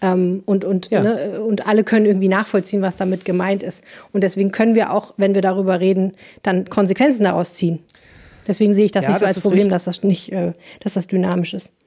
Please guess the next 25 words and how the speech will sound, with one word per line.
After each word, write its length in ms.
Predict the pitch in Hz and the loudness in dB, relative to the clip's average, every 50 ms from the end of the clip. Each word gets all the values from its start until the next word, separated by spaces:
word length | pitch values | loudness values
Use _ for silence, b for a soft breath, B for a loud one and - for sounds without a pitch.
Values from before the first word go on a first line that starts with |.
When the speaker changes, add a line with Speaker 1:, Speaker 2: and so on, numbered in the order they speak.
| b b b b b b b b b b b b b b b b _ _ | b b b b b b b b b b b b b b b b _ _
Speaker 2:
Ich 160 | - 165 - - | -14 -10 -2 0
glaube, 400 | 175 165 175 196 208 214 190 98 104 131 | 2 2 4 2 2 0 -2 -6 -8 -2
ja, 380 | 156 160 160 175 190 226 311 370 - _ _ _ _ _ _ _ _ _ _ | 0 2 2 2 2 0 -2 -4 -8 _ _ _ _ _ _ _ _ _ _
verstehe 440 | - - 180 - - 202 196 226 285 | -4 -4 -4 0 2 2 4 4 2
ich. 220 | 302 - - - - _ _ | 0 -2 -6 -12 -16 _ _
Bin 280 | - 180 165 165 214 240 | -12 -4 0 2 2 2
ich, 260 | 269 262 - - - | 2 0 -2 -8 -8
ich 400 | 190 202 180 190 165 175 190 160 | -4 -4 -4 -4 -2 -2 0 2
sehe 140 | 170 214 226 | 2 4 2
das 160 | 240 226 - | 2 0 0
insofern 500 | 185 175 143 165 214 254 - 233 202 165 | 0 2 2 2 2 2 0 -2 -2 0
als 240 | 151 170 180 - - | -2 -2 -2 -2 -2
ein 60 | 190 | -4
Prob-, 280 | - - 170 160 151 - | -4 -4 -6 -6 -6 -4
als 160 | - 165 160 - | -4 -4 0 0
das 180 | 185 180 - | 0 0 0
ein, 160 | 185 180 165 - - _ - - - - - - - | -2 -2 -2 -4 -10 _ -20 -20 -20 -20 -18 -12 -10
bäh. 1000 | 131 117 127 131 131 127 131 127 131 135 135 117 123 135 127 117 117 120 113 98 - - _ B B B B B B B B B | -8 -4 -2 -2 0 0 0 0 0 0 0 0 0 -2 -2 -2 -4 -6 -8 -10 -14 -20 _ B B B B B B B B B
Ich 160 | - - 135 143 | -8 -6 -2 0
sehe 220 | 151 202 233 233 | 2 2 4 2
das 160 | 190 190 185 - | 2 -2 -2 -2
insofern 500 | 165 143 127 165 220 226 - 208 190 170 | -2 0 2 2 0 2 0 -2 -2 -2
als 200 | 131 151 156 - | -2 -4 -4 -4
ein 180 | - 143 147 147 | -4 -4 -4 -4
Problem, 600 | - - 139 127 120 123 139 143 147 156 170 175 | -4 -6 -6 -4 0 0 2 2 2 0 -2 -4